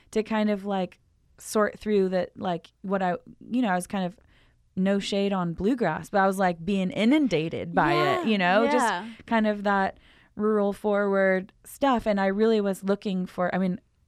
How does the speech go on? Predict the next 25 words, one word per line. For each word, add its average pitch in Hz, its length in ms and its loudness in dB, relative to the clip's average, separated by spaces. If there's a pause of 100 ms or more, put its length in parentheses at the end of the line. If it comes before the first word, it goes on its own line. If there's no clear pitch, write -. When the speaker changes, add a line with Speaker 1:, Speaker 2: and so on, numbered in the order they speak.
(180)
Speaker 1:
I 214 80 0
don't 262 160 2
hate 349 200 0
that 196 160 2
stuff, 202 220 -2
but 208 80 0
I 208 40 6
was 214 100 2
looking 254 220 -2
for 196 120 -6
my 208 440 0
community, 208 480 0
for, 233 240 -4
like, 170 240 0
Speaker 2:
Mm-hmm. 208 280 -8
Speaker 1:
my 185 280 -2
cohort 185 500 -6
here. 180 340 -6 (600)
And 190 380 0
when 196 200 -4
I 175 120 -4
seen 196 260 -4
them 190 160 -2
play 180 500 -2 (720)
at 160 400 -6